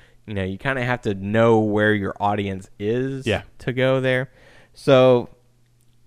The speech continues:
Speaker 1: you know, part of me is like, every,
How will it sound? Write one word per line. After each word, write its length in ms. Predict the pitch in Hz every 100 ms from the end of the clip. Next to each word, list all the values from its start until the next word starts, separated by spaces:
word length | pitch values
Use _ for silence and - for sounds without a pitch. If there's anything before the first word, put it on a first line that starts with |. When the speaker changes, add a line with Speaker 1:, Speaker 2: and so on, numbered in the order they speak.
| _ -
Speaker 1:
you 100 | 131
know, 80 | 113
part 240 | 170 180
of 60 | 175
me 220 | 151 123
is 240 | - 113
like, 280 | 113 104 - _ _ _ _ _ _ _ _ _ -
every, 540 | 147 175 180 156 139